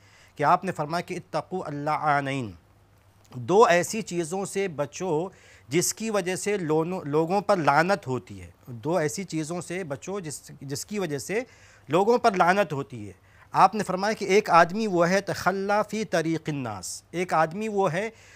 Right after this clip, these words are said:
जो लोगों के रास्ते पर गंदगी करता है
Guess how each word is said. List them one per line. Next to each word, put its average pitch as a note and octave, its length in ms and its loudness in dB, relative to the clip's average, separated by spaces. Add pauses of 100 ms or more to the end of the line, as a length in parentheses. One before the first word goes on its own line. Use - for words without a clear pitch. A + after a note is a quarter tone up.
(180)
जो F#3+ 140 4
लोगों F#3+ 380 4
के A#3+ 160 4
रास्ते F3 460 6
पर A3+ 200 0
गंदगी D#3+ 400 2
करता G2+ 320 -10
है E2+ 120 -18